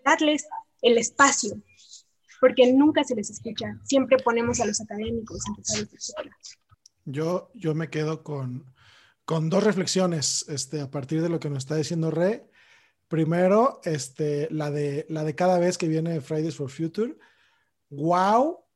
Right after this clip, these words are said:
Speaker 2: Con el pedo este de cómo están los, la juventud, la chaviza,
Speaker 1: <laughs>
Speaker 2: este, pero ya sí, pero tur-, turbo sobres, güey, ¿no? Y, y la, y la segunda reflexión que me llevo es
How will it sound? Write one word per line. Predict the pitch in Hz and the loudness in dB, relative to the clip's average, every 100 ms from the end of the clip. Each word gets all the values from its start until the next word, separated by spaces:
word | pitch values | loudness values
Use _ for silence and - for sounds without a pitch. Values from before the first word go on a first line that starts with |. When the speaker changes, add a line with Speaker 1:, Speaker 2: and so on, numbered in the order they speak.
| _ | _
Speaker 2:
Con | - 165 160 180 | -2 -2 -2 -4
el | 160 139 | -6 -6
pedo | - 180 190 208 | -2 0 2 0
este | 202 202 220 | 0 0 0
de | 208 170 131 | 2 0 -4
cómo | 165 190 208 | -4 -2 -2
están | 202 - 180 196 214 226 175 156 | -4 -4 -2 -2 -4 -6 -6 -4
los, | 147 131 - | -6 -8 -8
la | 156 143 | -8 -6
juventud, | 127 160 156 143 180 196 240 | -4 -2 -2 0 2 2 2
la | - | 0
chaviza, | 165 151 165 151 202 254 370 _ | -2 -2 -2 2 2 2 -4 _
Speaker 1:
<laughs> | - - - - | -18 -14 -12 -6
Speaker 2:
este, | 147 - 269 156 147 147 147 - | 0 4 6 4 2 -4 -6 -6
pero | 165 156 151 | -2 -2 0
ya | 165 170 185 | 0 0 -2
sí, | - 180 | -6 -2
pero | 180 147 135 _ | -2 -2 -6 _
tur-, | - 165 160 _ _ | 0 0 -2 _ _
turbo | 170 160 143 147 143 135 135 - | 0 0 0 0 -2 -4 -8 -10
sobres, | - 160 160 131 117 | -2 0 0 -2 -12
güey, | 98 _ - | -18 _ -12
¿no? | 143 202 - _ _ - _ _ - | -8 -8 -10 _ _ -20 _ _ -4
Y, | 170 160 160 160 165 - | 2 4 4 4 2 0
y | 170 165 | 0 2
la, | 165 160 156 156 156 165 190 | 0 -2 -2 -4 -4 -4 -2
y | |
la | 170 160 | -2 -2
segunda | 165 170 190 202 220 | 0 0 2 2 2
reflexión | 208 175 160 190 | 0 -2 -4 -4
que | 202 | -2
me | 190 | 0
llevo | 180 185 196 | 2 2 2
es | 190 190 - | 0 -2 -10